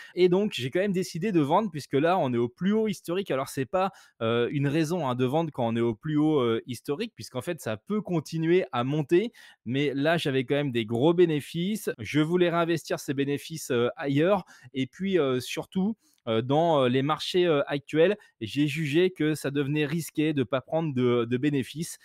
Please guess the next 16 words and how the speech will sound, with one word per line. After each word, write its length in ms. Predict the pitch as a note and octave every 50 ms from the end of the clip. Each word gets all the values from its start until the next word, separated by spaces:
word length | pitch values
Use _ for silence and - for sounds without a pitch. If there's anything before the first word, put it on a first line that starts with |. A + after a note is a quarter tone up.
| - - _ -
Et 60 | G3+
donc 180 | G#3+ A2 - -
là, 160 | C#3 D3+ D#3
j'ai 140 | A#2+ B2 A#2
souhaité, 420 | - - B2 A#2 - C#3 D3+ D3
euh, 220 | C3 A2 G#2+ G2+
prendre 240 | - - C#3+ D3 D3
des 80 | C3+ C3
bénéfices 480 | B2+ B2 B2 A#2 - - E3 D#3 -
sur, 260 | - - C#3+ A#2+ B2 A#2
euh, 220 | A2 G#2 G#2 G2+
Décuple. 540 | G#2+ A#2+ D#3+ D#3+ - - E3 F#3+ - - D#3+ - _ _ - -
Donc, 320 | - B2 C3 C#3 B2+ - -
vente 460 | A#2 A2+ C3 E3+ A3 A3+ G#3+ - C#3
de 180 | A#2+ B2 C#3+ D#3
Décuple. 540 | D#3 F#3 E3 - - G#3 G#3+ - A3+ A3